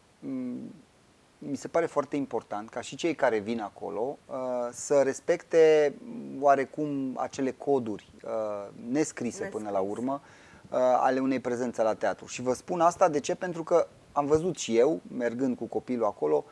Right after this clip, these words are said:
Speaker 1: uh, anumite lucruri care nu se fac. Uh, poate că auzite din gura dumneavoastră și poate că, cum să zic, spuse într-o asemenea manieră, înțeleg și oamenii care vin acolo, că nu toți, repet, sunt cazuri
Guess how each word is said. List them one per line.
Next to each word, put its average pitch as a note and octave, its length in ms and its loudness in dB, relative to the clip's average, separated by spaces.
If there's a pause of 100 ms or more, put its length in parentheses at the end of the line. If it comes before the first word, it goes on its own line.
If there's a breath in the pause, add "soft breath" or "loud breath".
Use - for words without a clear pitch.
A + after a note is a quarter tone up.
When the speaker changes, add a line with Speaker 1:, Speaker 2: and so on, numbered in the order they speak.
(360 loud breath)
Speaker 1:
uh, - 100 -8 (420)
anumite D#3 480 2
lucruri E3+ 240 0
care F3 180 8
nu F3 100 -2
se D#3 140 0
fac. G2+ 240 -2 (720 loud breath)
Uh, C3+ 540 2 (580)
poate F3+ 300 4
că G3 140 0
auzite E3 680 6
din D3+ 200 -2
gura D#3+ 200 6
dumneavoastră C#3+ 600 4
și G#2+ 160 -10
poate C3+ 300 4
că, C#3+ 480 8 (280)
cum D3+ 160 -4
să C#3 140 -10
zic, A#2 140 -8
spuse - 360 -4
într-o B2+ 500 6
asemenea C#3+ 400 0
manieră, D3 560 4 (300 loud breath)
înțeleg D#3+ 420 -2
și - 160 -8
oamenii A#2+ 420 2
care G#2 540 -4
vin A#2 180 -4
acolo, A2+ 240 -4
că - 140 0
nu D#3+ 100 2
toți, A#2+ 280 0
repet, A#2+ 260 0
sunt A#2+ 180 -6
cazuri A#2+ 440 4